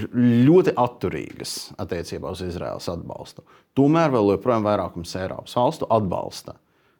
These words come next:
Izraēlu. Jā, iet runa par to, ā, cik lielā mērā Izraēla, ā, rīkojas, ā, ka varbūt varētu rīkoties maigāk. Ā, tiek uzskatīts, ka varbūt Izraēla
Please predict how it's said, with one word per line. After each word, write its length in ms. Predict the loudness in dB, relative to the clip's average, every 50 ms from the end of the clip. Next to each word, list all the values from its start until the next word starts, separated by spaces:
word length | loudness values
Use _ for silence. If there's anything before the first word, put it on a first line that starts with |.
| _ -4
Izraēlu. 640 | -2 0 0 0 -2 -4 -6 -8 -12 -12 -14 -14 -10 -4 0
Jā, 220 | 0 0 0 0 0
iet 240 | -2 -2 0 2
runa 240 | 2 4 4 4 2 0 -2
par 160 | -6 -8 -6
to, 320 | -2 0 0 0 0 -2
ā, 800 | -4 -10 _ _ _ _ _ _ _ _ _ _ -6 -2 0 2 2 4 2 0 -2 -4 -8 -14 -20 _ _ _ _ -12 -8
cik 160 | -2 2 4
lielā 300 | 4 6 6 4 4 2
mērā 420 | 0 0 -2 -2 0 0 0 0 -2 -4 -6 -4
Izraēla, 680 | -4 -2 0 0 0 0 -2 -2 -4 -4 -6 -8 -10 -12 _ _ _ _ _ _ _ _ _ _ _ _ _
ā, 200 | -4 -2 0 0 0 0 -2 -4 -8 -10 -16 _ _ _ _ _ -4
rīkojas, 680 | 0 2 2 2 2 0 0 0 2 2 2 0 -4 -6 -6 -6 -8 -8 -8 -6
ā, 200 | -4 -4 -2 -2 -4 -6 -8 -12 _ _ _ _ _ _ _ _ _ _ 0
ka 160 | 0 0 0
varbūt 400 | 0 2 4 4 4 4 4 2
varētu 400 | 2 2 2 0 0 0 0 0
rīkoties 400 | 0 -2 -4 -6 -6 -8 -6 -2
maigāk. 720 | 0 2 2 4 2 2 2 2 2 2 0 -2 -8 -16 _ _ _ _ _ _ _ _ _ -4
Ā, 560 | 0 2 4 4 4 4 4 2 0 -2 -4 -4
tiek 160 | -6 -4 -2
uzskatīts, 400 | -4 -4 -2 -2 -2 -2 -4 -4
ka 140 | -4 -6 -6
varbūt 300 | -4 -4 -6 -4 -2 -2
Izraēla 320 | -2 0 2 2 2 2